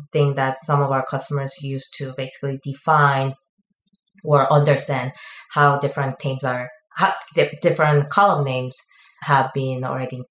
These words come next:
created. And we'll also detect which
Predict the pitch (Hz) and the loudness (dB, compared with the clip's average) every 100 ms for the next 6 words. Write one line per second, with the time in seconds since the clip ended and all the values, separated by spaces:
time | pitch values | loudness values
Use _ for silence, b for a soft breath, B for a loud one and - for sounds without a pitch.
0 | - - 139 127 135 214 226 - B B | -8 -2 -2 -2 0 0 -2 -10 B B
1 | B - 135 131 131 131 143 - _ _ | B -2 0 0 0 -4 -8 -12 _ _
2 | _ - - 160 151 139 170 165 147 135 | _ -20 -8 2 4 4 4 2 0 -2
3 | - 139 - 143 147 | -2 -4 -4 -2 -2